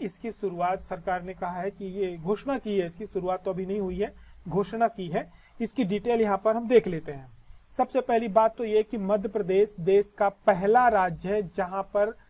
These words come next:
हरित सूचकांक यानी ग्रीन सिटी इंडेक्स जारी किया जाएगा।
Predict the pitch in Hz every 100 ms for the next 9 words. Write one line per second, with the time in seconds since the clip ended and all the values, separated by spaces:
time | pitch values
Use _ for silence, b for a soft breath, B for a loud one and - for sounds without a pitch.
0 | b _ - 196 226 - 208 175 - 196
1 | 190 180 185 175 170 220 233 - 202 208
2 | - 185 180 202 208 165 180 165 175 170
3 | 185 175 160 156 156 170